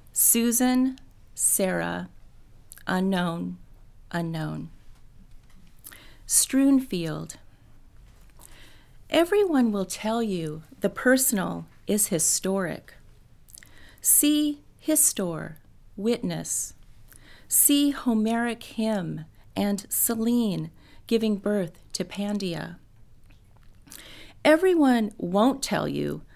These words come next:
the personal is hysteric. See Hystera, uterus. See Hippocrates, or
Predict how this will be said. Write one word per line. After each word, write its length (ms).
the 80
personal 640
is 400
hysteric. 1000
See 560
Hystera, 640
uterus. 920
See 360
Hippocrates, 1200
or 380